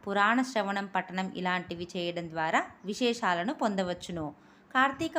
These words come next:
మాసం ఇరవై ఏడవ రోజున ద్వాదశి పర్వదినాన దామోదరుడికి ప్రత్యేక పూజలు నిర్వహిస్తారు.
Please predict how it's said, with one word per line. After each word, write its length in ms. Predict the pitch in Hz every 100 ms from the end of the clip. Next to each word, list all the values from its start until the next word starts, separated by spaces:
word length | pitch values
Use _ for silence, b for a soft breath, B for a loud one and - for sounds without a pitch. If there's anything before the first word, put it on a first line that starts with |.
| 262
మాసం 300 | 233 240 233 -
ఇరవై 200 | 196 202 220 214
ఏడవ 220 | 196 190 180
రోజున 320 | 175 185 170 165 180 B B - 190
ద్వాదశి 480 | 208 226 254 277 294 269
పర్వదినాన 640 | 208 202 196 185 175 175 160 175 - B - 202
దామోదరుడికి 800 | 180 185 220 247 208 190 190 370 427 208
ప్రత్యేక 380 | 185 - 240 254 262
పూజలు 320 | 190 190 214 302
నిర్వహిస్తారు. 760 | 220 185 190 190 - 170 165